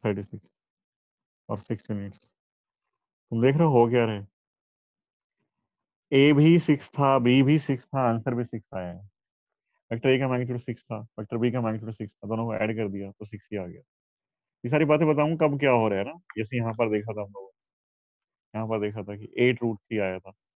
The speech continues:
ये सब मैं कल बताऊंगा, इनमें सब में tricks थी। इनको मैं fundamentally तो इसलिए बता रहा हूँ ताकि तुम्हें method समझ में आ जाए, और दूसरा, मेरा दूसरा काम भी हो जाएगा कि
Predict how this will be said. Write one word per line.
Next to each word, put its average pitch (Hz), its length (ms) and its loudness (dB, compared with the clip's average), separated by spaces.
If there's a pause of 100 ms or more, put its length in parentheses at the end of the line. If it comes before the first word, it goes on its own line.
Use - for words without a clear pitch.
ये 120 60 -8
सब 139 300 0
मैं 139 140 -2
कल 139 180 2
बताऊंगा, 135 240 -2
इनमें 147 140 -4
सब 131 180 -8
में 139 100 -4
tricks 131 280 -4
थी। 92 220 -20 (680)
इनको 107 220 -4
मैं 120 480 -2 (280)
fundamentally 139 400 0
तो 139 60 -2
इसलिए 143 180 0
बता 143 120 0
रहा 147 40 0
हूँ 147 80 -4
ताकि 147 180 -2
तुम्हें 143 280 -2
method 117 220 -2
समझ 135 240 -6
में 135 100 -6
आ 127 40 -6
जाए, 131 160 -8 (720)
और 110 300 2
दूसरा, 135 320 0
मेरा 143 160 0
दूसरा 127 240 -2
काम 143 180 -2
भी 147 60 -2
हो 143 60 0
जाएगा 135 240 -4
कि 123 60 -18